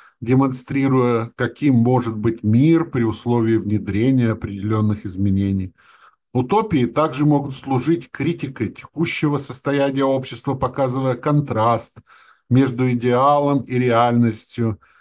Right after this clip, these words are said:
и тем самым подталкивать к необходимости перемен. В то же время антиутопии создают образы ужасных, тоталитарных и репрессивных обществ, что служит предупреждением о том,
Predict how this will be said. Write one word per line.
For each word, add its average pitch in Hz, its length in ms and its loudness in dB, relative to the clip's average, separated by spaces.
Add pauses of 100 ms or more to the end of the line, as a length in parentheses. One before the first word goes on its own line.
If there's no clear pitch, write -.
(120)
и 120 80 -2
тем 156 260 2
самым 143 640 0
подталкивать 135 920 -2
к - 100 -18
необходимости 117 800 -2
перемен. 110 720 0 (680)
В - 80 -20
то 196 180 0
же 175 160 2
время 151 420 2
антиутопии 180 800 0
создают 160 580 2
образы 151 420 0
ужасных, 135 800 0
тоталитарных 131 1000 0
и 127 100 -2
репрессивных 131 840 0
обществ, 123 560 -4 (360)
что - 180 -6
служит 123 440 0
предупреждением 135 1200 2
о 120 80 0
том, 120 420 0